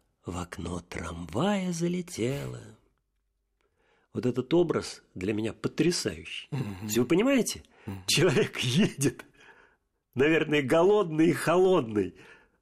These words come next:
Speaker 1: в трамвае,
Speaker 2: Да.
Speaker 1: железно звучащем по голодному блокадному Ленинграду, и видит, что бабочка-капустница в окно трамвая залетела.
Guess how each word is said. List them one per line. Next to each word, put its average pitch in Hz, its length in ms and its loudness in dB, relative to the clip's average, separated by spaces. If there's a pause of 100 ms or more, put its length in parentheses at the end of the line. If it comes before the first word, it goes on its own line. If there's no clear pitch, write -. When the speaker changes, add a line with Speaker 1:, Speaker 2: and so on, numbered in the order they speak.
(680)
Speaker 1:
в - 140 -12
трамвае, 156 1000 2 (1300)
Speaker 2:
Да. 104 280 -8
Speaker 1:
железно 139 800 2 (260)
звучащем 123 1040 0 (720)
по 131 260 4 (540)
голодному 113 680 2
блокадному 113 640 2
Ленинграду, 175 720 2 (1120)
и 190 120 4
видит, 180 420 4 (340)
что - 240 0
бабочка-капустница 202 1300 -2 (280)
в 110 100 -2
окно 131 300 0
трамвая 113 560 -4
залетела. 95 600 -12